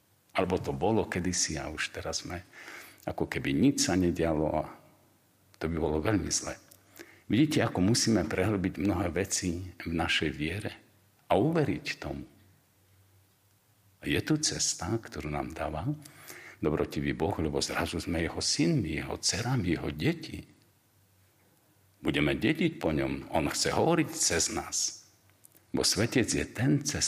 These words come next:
ktorého prechádza Boh vonku k druhým. A keď dostaneš túto silu krstu, tak by to malo byť vidieť. Iste,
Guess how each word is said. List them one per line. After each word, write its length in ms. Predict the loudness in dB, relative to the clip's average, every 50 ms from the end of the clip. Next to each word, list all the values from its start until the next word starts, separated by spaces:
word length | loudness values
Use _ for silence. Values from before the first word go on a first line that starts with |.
| -2
ktorého 320 | -2 -2 -2 0 0 -2 -2
prechádza 600 | -4 -4 -4 -4 -2 -2 -2 0 0 0 -2 -2 -2
Boh 240 | -2 -4 -6 -6 -10 -16 -18 -20 -20 -20 -20 _ _ _ _ _ _ -2 0
vonku 360 | 2 2 2 2 0 -2 -4 -4 -2
k 40 |
druhým. 400 | -2 -2 -2 -2 -2 -4 -4 -6 -8 -10 -14 -16 -20 _ _ _ _ _ _ _ _ _ _ _ _ _ _ _ _ _ _ _ _ _ _ _ _ _ _ _ _ _ -10 -8
A 80 | -6
keď 280 | -4 -4 -4 -2 0 0
dostaneš 520 | 0 0 0 0 -2 0 0 -2 -2 -4 -4 -8 -16 -20 -18 -4 -2
túto 240 | -2 0 0 0
silu 520 | 0 2 4 6 6 8 8 6 6 4 0 -2
krstu, 560 | -2 0 0 2 2 0 2 2 2 0 0 -2 -8 -16 -20 -20 -20 -20 -20 -20 -20 -20 -20 -20 -20 _ _ _ _ _ _ _
tak 160 | -8 -8 -8 -10 -8
by 120 | -6 -6 -6
to 120 | -4 -4
malo 280 | -4 -2 -2 -2 -2 -4
byť 140 | -6 -8 -2
vidieť. 500 | 0 2 2 2 0 -2 -2 -4 -6 -10 -10 -12 -12 -12 -14 -20 _ _ _ _ _ -2
Iste, 420 | 0 2 2 2 0 -2 -4 -6